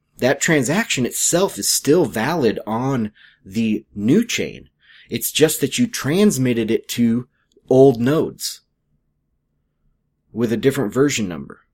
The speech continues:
right? I mean, the only th-, the only time that wouldn't be the case is if you,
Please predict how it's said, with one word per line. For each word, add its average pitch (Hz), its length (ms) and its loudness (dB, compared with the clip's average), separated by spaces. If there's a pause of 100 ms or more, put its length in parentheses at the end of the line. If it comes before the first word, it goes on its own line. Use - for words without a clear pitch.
(280)
right? 90 200 -14 (560)
I 117 60 -4
mean, 131 360 2 (180)
the 127 180 2
only 208 200 8
th-, - 180 -10
the 131 180 2
only 180 120 4
time 160 260 0
that 107 160 0
wouldn't 131 540 2
be 123 100 0
the 107 80 -4
case 101 300 -6
is 98 120 -10
if 107 240 -6
you, 117 280 -6